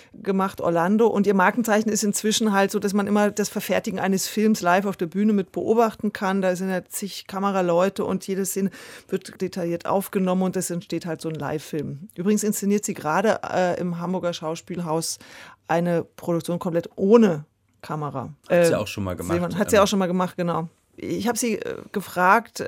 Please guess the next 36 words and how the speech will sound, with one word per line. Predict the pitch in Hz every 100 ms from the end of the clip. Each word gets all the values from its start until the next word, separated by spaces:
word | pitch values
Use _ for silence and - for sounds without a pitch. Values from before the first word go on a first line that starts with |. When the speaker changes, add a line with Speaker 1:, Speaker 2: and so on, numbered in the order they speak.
| -
Speaker 1:
wie | 196
sie | 196
dazu | 214 196 190
gekommen | 180 - 226
ist | 302
eigentlich | - 269 -
zu |
dieser | 233 226 220
Arbeit | - 226 247 240
und | 165 208
dann | 208 202
hat | 202
sie | 220 196
gesagt, | 196 196 202
dass | 202
sie | 196
einen | 190
Roman | 185 180 160 156 226
von | 220 202
Virginia | 190 180 190 180 151
Woolf, | 165 190 254 226 -
Waves | 170 165 160 175 196 254 - - -
heißt | 190 208 -
der, | 214 214 - - - -
dass | - 196
sie | 208
den | 202
auf | - 196
die | 214
Bühne | 175 220
bringen | 226 - 214
wollten | 196 202 202
und | 202
gemerkt | 208 185 202 -
haben, | 214 202
dass | 190 185 -